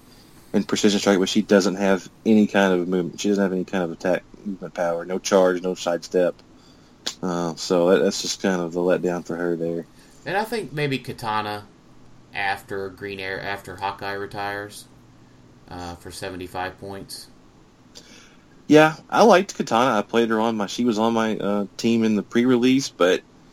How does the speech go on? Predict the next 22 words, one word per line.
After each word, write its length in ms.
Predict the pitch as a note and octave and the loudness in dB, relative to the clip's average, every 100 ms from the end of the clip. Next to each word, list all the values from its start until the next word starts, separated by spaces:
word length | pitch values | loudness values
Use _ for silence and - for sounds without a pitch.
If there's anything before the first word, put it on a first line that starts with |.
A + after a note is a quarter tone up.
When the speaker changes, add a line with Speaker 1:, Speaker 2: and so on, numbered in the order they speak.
| - - - - - - | -20 -18 -16 -16 -20 -4
Speaker 1:
uh, 140 | A2 G#2+ | 2 2
I 40 | |
mean, 160 | G#2+ A2+ | 2 2
she 180 | - A2 | 4 6
only 160 | B2+ | 6
gets 140 | A#2+ - | 6 0
to 40 | |
charge 340 | - A#2+ A#2 | 6 6 6
five 260 | - A#2+ A#2 | 6 6 6
squares. 500 | - A#2+ A#2+ A#2 A2+ | 4 2 4 4 0
She 300 | - - G#2+ | -4 -6 0
doesn't 320 | G#2+ G#2+ G2+ | 0 0 -4
have 360 | G2+ A2 G#2+ G2+ | -4 0 0 2
any 200 | G#2 G2+ | 0 0
kind 240 | - G#2+ | 0 0
of 140 | G2+ F2+ | 0 0
range 240 | G#2 G2+ | 0 0
defense. 400 | G#2 G2+ G#2+ G2+ | -2 -2 -2 -2
She 80 | G#2 | 0
only 140 | G#2 | 2
has 120 | G2+ F#2 | 0 0
seventeen 580 | G#2 F#2+ F#2 G2+ G2 | 0 0 -2 -10 -10